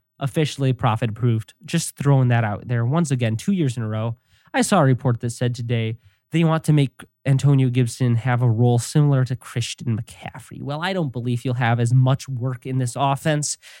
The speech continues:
That is the type of player he is. He was a wide receiver in college, and he turned running back and was phenomenal. So as soon as he gets more receptions, more targets, more opportunities in the open field, Antonio Gibson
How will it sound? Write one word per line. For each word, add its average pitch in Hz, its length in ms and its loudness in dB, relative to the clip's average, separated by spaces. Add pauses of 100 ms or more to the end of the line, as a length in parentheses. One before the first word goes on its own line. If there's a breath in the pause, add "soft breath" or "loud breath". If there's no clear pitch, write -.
(160 loud breath)
That 160 220 4
is 185 160 2
the 143 100 -2
type 175 280 -2
of 135 80 -12
player 127 500 -4
he 107 220 -4
is. - 500 -12 (320)
He - 160 0
was 139 240 4
a 139 60 6
wide 131 440 2
receiver 123 540 -4
in 113 160 -14
college, 135 720 -8 (280 soft breath)
and 135 160 0
he 131 200 0
turned 156 420 0
running 143 280 2
back 127 300 0
and 135 160 0
was 127 140 -2
phenomenal. 139 720 -2 (220 loud breath)
So - 120 -4
as 135 100 0
soon 185 180 2
as 165 120 2
he 170 60 0
gets 156 260 0
more 151 180 4
receptions, 135 680 0
more 110 140 -10
targets, 170 460 -4
more 139 220 -2
opportunities 131 720 -2
in 147 160 0
the 131 180 -2
open 139 280 -2
field, 165 320 -4
Antonio 156 460 -2
Gibson 139 500 -4